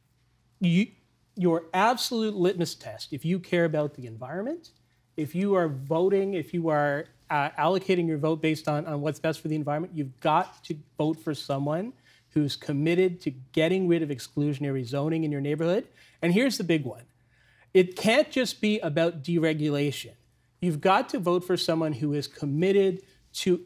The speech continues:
increasing Toronto's overall target for population growth, if you live in Toronto,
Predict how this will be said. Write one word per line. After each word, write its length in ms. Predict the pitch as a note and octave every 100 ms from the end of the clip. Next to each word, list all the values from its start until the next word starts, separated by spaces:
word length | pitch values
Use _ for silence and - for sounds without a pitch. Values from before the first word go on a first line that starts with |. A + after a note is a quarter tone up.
| -
increasing 680 | A3 B3 - A3 G3 G3+ F#3
Toronto's 640 | - E3+ D#3 D#3 D3 C#3 _ _ -
overall 800 | G3 A3 B3 G#3 A3 G3 F3+ F3+
target 600 | F3 E3+ D#3+ B2+ - - _ _ _
for 140 | - E3
population 680 | E3+ E3 D#3+ D3+ D#3 D3
growth, 200 | B2 A#2+
if 100 | D3
you 100 | C#3+ D3
live 120 | C#3
in 60 |
Toronto, 600 | C3 D#3 G#3+ G3+ B2+ B2